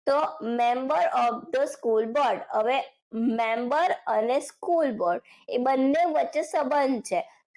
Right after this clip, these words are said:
કોનો મેમ્બર છે? નો ની, નો માટે ગુજરાતીમાં આપણે નો કહીએ છીએ, નો ની, એના માટે ઓ એફ of વપરાય છે. જ્યારે આપણે એવું કહેવું હોય કે આ વસ્તુ આની બનેલી છે,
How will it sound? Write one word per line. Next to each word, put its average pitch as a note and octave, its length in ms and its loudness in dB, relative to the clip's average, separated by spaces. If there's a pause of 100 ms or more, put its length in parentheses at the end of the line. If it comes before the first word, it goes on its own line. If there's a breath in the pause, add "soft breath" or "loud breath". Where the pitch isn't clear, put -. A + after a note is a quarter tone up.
(240)
કોનો D4 340 2
મેમ્બર E4 460 2
છે? E4+ 320 0
નો E4 680 4
ની, D#4+ 720 2
નો C#4 480 2
માટે D4 560 -2
ગુજરાતીમાં B3 580 0
આપણે C4+ 140 0
નો A#3+ 240 0
કહીએ B3 380 0
છીએ, A#3 180 -2
નો A#3 320 0
ની, A#3 380 -2 (360 loud breath)
એના B3 260 0
માટે D4 520 -4
ઓ E4+ 340 2 (180)
એફ A3+ 80 -2 (240)
of A#3 280 0
વપરાય A3 580 0 (680)
છે. - 260 -12 (1500 loud breath)
જ્યારે D4 400 -2
આપણે D#4 300 -2
એવું D4+ 220 0
કહેવું C#4+ 400 0
હોય A#3 180 0
કે - 120 -6
આ C4 300 0
વસ્તુ D4 360 0
આની B3 280 0
બનેલી A3+ 520 2
છે, - 280 -4